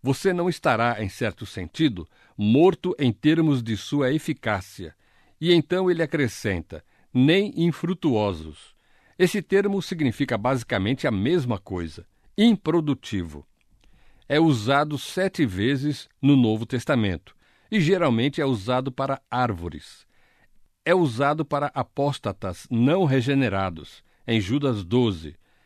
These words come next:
que são como árvores sem frutos. É usado em Efésios cinco onze para as obras infrutíferas das trevas. É usado em Mateus treze, vinte e dois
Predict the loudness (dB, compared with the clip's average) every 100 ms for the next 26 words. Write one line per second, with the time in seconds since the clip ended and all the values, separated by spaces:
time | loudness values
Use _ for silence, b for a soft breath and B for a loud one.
0 | _ -2 -2 0 0 -2 -6 -4 0 0
1 | 0 0 -2 -4 -2 -2 -2 0 0 0
2 | -10 -14 -20 -20 b b b b 2 2
3 | 2 2 0 2 2 2 0 0 2 2
4 | -2 -8 -4 -2 0 0 2 4 2 -2
5 | -10 -14 b b b -2 0 2 2 0
6 | 0 2 2 2 -2 -4 0 2 2 0
7 | -2 -2 -4 -2 -4 -4 -6 -6 -6 -4
8 | -4 -4 -10 -16 -20 _ b b b b
9 | 0 2 2 2 0 2 2 2 0 -2
10 | -2 -2 -6 0 2 4 2 0 0 -2
11 | -4 -2 0 -2 -8